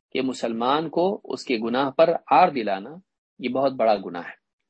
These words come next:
اور اس سے بڑا گناہ یہ ہے کہ اس نے کوئی گناہ کیا نہ ہو اور پھر یہ آدمی،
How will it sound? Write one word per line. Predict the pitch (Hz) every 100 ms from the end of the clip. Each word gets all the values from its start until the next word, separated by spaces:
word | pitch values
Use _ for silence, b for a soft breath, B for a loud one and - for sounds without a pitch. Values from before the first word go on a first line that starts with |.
| _
اور | - 127
اس | 202 185
سے | 180
بڑا | 160 156
گناہ | 135 123
یہ | 113 110
ہے | 104 131 180 _ _ _ -
کہ |
اس | - -
نے | 180
کوئی | 196 175 156
گناہ | 175 180
کیا | 180 180 214
نہ | 214
ہو | 165 208 _ _ _ _ _ _
اور | 127 123
پھر | - 180 180
یہ | 160
آدمی، | 135 117 135 190